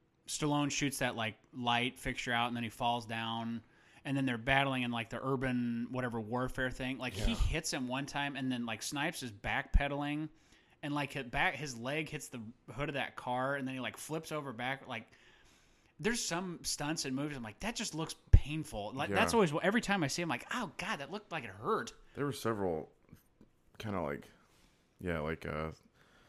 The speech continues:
Speaker 2: stunts like that, like, where, like, the physics were, like, kinda a little bit off, like, people, like, flying around, like, in weird ways,
Speaker 1: Yeah.
Speaker 2: which, which actually were really cool. But yeah, there was some,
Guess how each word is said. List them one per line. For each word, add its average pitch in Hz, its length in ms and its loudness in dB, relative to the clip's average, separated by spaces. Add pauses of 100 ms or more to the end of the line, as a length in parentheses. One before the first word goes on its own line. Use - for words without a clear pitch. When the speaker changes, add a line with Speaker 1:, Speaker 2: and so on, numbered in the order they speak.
(720)
Speaker 2:
stunts 101 440 2
like 95 160 -2
that, 92 280 6 (220)
like, 98 240 -2
where, 90 300 2
like, 82 220 0
the - 60 -8
physics - 540 -6
were, 98 240 -2
like, 98 120 -2
kinda 101 180 -4
a - 20 0
little 95 160 0
bit 98 140 2
off, 90 340 2
like, - 140 -6
people, - 220 -6
like, 82 120 -6
flying 90 440 -2
around, 87 320 2
like, 90 140 -4
in 85 100 -6
weird 90 180 -2
ways, 90 160 0
Speaker 1:
Yeah. 95 220 -4
Speaker 2:
which, 98 80 -10 (120)
which 101 220 -6
actually 107 280 4
were 82 60 0
really 85 200 2
cool. 76 500 0
But 87 100 -2
yeah, 73 260 2
there 90 140 -2
was 98 140 -4
some, 82 180 -8